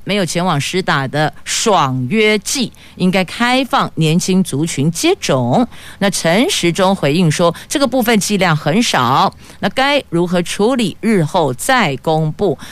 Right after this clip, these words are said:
不过呢，指挥中心是颇有信心哦。我国向A Z买的六十二万六千剂的疫苗，昨天从曼谷送到，那日本捐赠的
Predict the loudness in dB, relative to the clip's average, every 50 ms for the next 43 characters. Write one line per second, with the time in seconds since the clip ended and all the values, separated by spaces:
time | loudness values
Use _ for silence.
0 | -18 -10 -8 -2 0 2 4 4 4 4 2 2 0 0 0 0 0 0 0 0
1 | 0 0 0 -2 0 0 -2 -6 -4 -4 -2 0 0 2 0 0 -2 -2 -2 0
2 | 0 2 2 2 0 0 0 2 2 2 0 0 0 -2 0 0 0 0 0 2
3 | 2 2 2 2 2 2 2 0 -2 -2 -2 -2 0 0 0 0 -2 -2 -2 -2
4 | -4 -8 -10 -4 -2 -2 -2 -2 -2 -2 -2 0 0 2 2 2 0 0 0 0
5 | 0 -2 -2 -2 0 2 2 4 4 2 2 0 0 0 2 2 2 2 2 0
6 | 0 2 2 2 2 2 0 -2 -4 -2 0 2 2 2 0 0 -2 0 0 0
7 | 2 0 0 0 -2 0 0 2 4 4 4 4 4 2 2 0 -2 -6 -14 -18
8 | -6 -2 0 2 2 2 2 2 2 4 2 2 0 -2 -8 -10 _ -2 0 0
9 | 0 -2 -4 -6 -8 -8 -6 -4 -2 0 0 0 0 -2 -6 -14 -14 -12 -4 -2
10 | -2 0 0 -2 -2 0 0 0 0 -2 -4 -6 -4 -2 -2 0 0 0 2 2
11 | 4 4 4 2 0 0 0 0 0 -2 -2 -2 0 0 2 0 0 0 2 2
12 | 2 2 0 0 -2